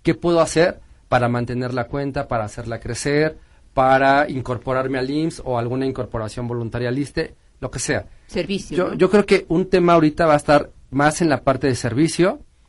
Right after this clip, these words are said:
Speaker 1: y de la asesoría.
Speaker 2: Ujú.
Speaker 1: Eh, actualmente, lo que el cliente aprecia muchísimo es,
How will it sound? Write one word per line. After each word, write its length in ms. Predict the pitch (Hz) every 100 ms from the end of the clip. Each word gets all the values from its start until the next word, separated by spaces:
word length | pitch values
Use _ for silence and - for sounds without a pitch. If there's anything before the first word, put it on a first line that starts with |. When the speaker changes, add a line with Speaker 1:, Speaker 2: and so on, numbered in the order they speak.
| _ _ _ _
Speaker 1:
y 100 | 151
de 120 | 139
la 80 | 127
asesoría. 600 | 120 131 - 139 135 98 - _ _ _
Speaker 2:
Ujú. 320 | 170 175 185 - _ -
Speaker 1:
Eh, 240 | 143 143
actualmente, 960 | - 143 - 190 190 180 160 170 185 - -
lo 220 | 135 117
que 260 | 131 123 -
el 140 | 127
cliente 680 | - 139 147 147 170 165 165 _
aprecia 560 | 113 120 165 170 180 196
muchísimo 800 | 156 123 143 - 139 160 277 - _ _ _ _ _
es, 300 | - 143 -